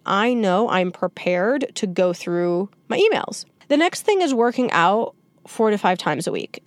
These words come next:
And I want to preface that working out is going to mean something completely different for every single person. For me, that's moving my body. That could be a walk, a run, going to the gym, going to a workout class, but really allocating that four to five times a week has helped me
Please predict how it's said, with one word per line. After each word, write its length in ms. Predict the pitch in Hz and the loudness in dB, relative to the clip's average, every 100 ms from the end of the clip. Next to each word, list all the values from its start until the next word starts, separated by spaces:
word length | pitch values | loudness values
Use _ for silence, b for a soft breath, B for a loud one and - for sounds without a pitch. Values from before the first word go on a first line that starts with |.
| - | 0
And 380 | 262 277 269 262 - | 2 4 2 0 0
I 100 | 262 | 2
want 240 | 320 427 | 2 0
to 60 | - | 0
preface 260 | 202 226 | -2 0
that 140 | - 202 | -2 0
working 320 | 202 302 285 | -2 -2 0
out 200 | 202 - | 0 0
is 120 | 185 | -2
going 200 | 190 175 | -2 -2
to 120 | - | -2
mean 160 | 180 170 | -4 -4
something 320 | - 170 170 | -4 -4 -4
completely 480 | 170 190 - 240 240 | -6 -12 -6 -2 0
different 340 | 190 - 190 | -2 -2 -4
for 120 | - - | -2 -4
every 200 | 175 - | -2 -4
single 220 | - 190 | -4 -6
person. 420 | - 196 226 233 | -6 -4 -2 -2
For 220 | - 208 | -2 -2
me, 500 | 190 180 175 233 320 | 0 0 2 2 2
that's 240 | 294 214 - | 2 0 0
moving 280 | 202 190 | 0 0
my 100 | 170 | 0
body. 380 | 160 151 107 110 | -2 -2 -4 -4
That 320 | - 190 170 - | 0 2 2 -2
could 180 | 202 | -6
be 200 | 180 180 - | -2 -2 0
a 100 | 180 | 0
walk, 520 | 180 240 247 240 - | 0 2 2 2 -2
a 100 | 196 | -2
run, 440 | 180 196 208 208 | 0 0 2 0
going 260 | 196 180 170 | -2 -2 -2
to 100 | 170 | -4
the 100 | 165 | -8
gym, 340 | 170 208 202 190 | -2 0 0 0
going 240 | 165 160 | -2 -4
to 120 | - | -4
a 40 | 175 | -4
workout 400 | 190 208 214 190 | -2 0 0 -2
class, 360 | - 202 196 - | 2 2 0 -2
but 160 | 220 | -4
really 300 | 220 233 330 | 0 0 2
allocating 560 | 330 190 214 - 190 185 | 2 2 2 -2 -4 -2
that 160 | - - | -4 -6
four 220 | - 190 | -4 -2
to 80 | 202 | -2
five 260 | 196 180 | 0 -2
times 320 | - 170 165 175 | -2 -4 -4 -4
a 80 | |
week 280 | 160 127 165 | -4 -2 -4
has 180 | - 185 | -4 -6
helped 400 | - - 170 - | -2 -2 -2 -4
me 240 | 190 175 | -4 -4